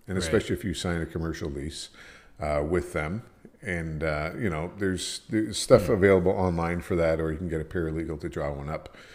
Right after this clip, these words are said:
Speaker 1: Um, but, you know, the point is, don't even set that expectation. It can be contested and even at landlord-tenant board, like, they would, you know, is this or isn't this?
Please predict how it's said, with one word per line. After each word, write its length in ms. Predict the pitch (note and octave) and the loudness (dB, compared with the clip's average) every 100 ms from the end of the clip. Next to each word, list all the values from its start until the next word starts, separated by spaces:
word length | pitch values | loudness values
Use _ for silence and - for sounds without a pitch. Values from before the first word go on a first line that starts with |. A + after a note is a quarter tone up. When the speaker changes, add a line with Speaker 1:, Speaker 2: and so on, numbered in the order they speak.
| - - - | -20 -20 -10
Speaker 1:
Um, 480 | F2 D#2 D2 D2 D2 - - - - - - - - G2 | -2 0 -2 -4 -8 -12 -18 -20 -20 -20 -20 -20 -10 0
but, 360 | F2+ F2+ B2 | 0 0 -6
you 120 | - G#2 | -4 -2
know, 140 | F#2 | 0
the 100 | F#2+ | 0
point 280 | - A#2 G2+ | 4 4 6
is, 200 | F#2+ F2 | 4 2
don't 260 | A2+ A#2 B2+ | 2 2 2
even 220 | A2 G2+ | 0 0
set 260 | - G2 F2 | 2 2 4
that 120 | F2 | 0
expectation. 800 | D#2+ - E2 - F2+ D#2 E2+ D#2+ | 0 -4 -8 -4 -2 -2 -6 -4
It 220 | C3+ E3 | 0 0
can 200 | - D#3 | 0 0
be 120 | B2 A2 | 0 0
contested 840 | - G2+ - G2+ - E2+ A#2 F#3 - - - - - - - | -2 0 4 4 4 2 0 0 -12 -20 -20 -20 -20 -20 -8
and 160 | G#2+ G#2 | -2 0
even 300 | C3 A2+ G2+ | 2 2 2
at 260 | G2 F#2 G2+ | 0 -2 0
landlord-tenant 760 | F#2+ F2+ F2+ E2+ - F2+ F2+ - | 0 0 0 0 0 0 -2 -2
board, 380 | F2 F2 F2 F2 | 0 2 0 0
like, 300 | E2 D#2+ - | -2 -2 0
they 160 | F2 | 2
would, 340 | E2+ E2 D#2+ - - - - - | 2 0 -4 -10 -12 -14 -20 -8
you 100 | F2+ | -4
know, 180 | D#2+ E2+ | -4 -4
is 240 | - G#2 F2+ | 0 0 2
this 260 | G2+ F2+ G2 | 2 0 -4
or 120 | E2+ | -2
isn't 320 | G#2 G#2+ G2+ | 0 0 -2
this? 360 | D2+ G2 - | -2 -4 -6